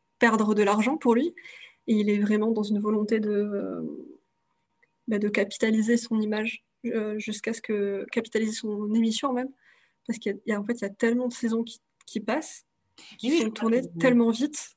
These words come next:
Speaker 2: Il y en a treize, non ? Il y a treize saisons, un truc comme ça.
Speaker 1: Quinze, quinze
Speaker 2: Ah.
Speaker 1: plus, plus les All-Stars, qui sont en fait, euh, des saisons où ce sont des drags qui ont déjà participé, euh, à RuPaul Drag Race, mais qui n'ont pas gagné,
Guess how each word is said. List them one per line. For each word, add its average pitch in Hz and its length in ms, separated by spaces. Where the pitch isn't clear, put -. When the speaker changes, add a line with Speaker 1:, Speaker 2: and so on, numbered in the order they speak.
Speaker 2:
Il 143 40
y - 20
en 147 60
a - 20
treize, 415 440
non ? 330 140
Il 262 60
y 170 40
a - 40
treize 262 240
saisons, 277 340
un 190 40
truc - 180
comme 220 140
ça. - 60
Speaker 1:
Quinze, 247 360
quinze 240 300
Speaker 2:
Ah. - 60
Speaker 1:
plus, - 340
plus 269 220
les 226 180
All-Stars, 226 540
qui 226 80
sont 208 240
en - 0
fait, 220 280
euh, 202 300
des 208 220
saisons 233 240
où 208 140
ce - 160
sont 226 240
des 220 60
drags 233 280
qui - 60
ont 208 120
déjà 226 180
participé, 226 680
euh, 208 380
à - 20
RuPaul 220 320
Drag 214 240
Race, 226 220
mais 214 100
qui 226 80
n'ont 214 140
pas 214 120
gagné, 220 440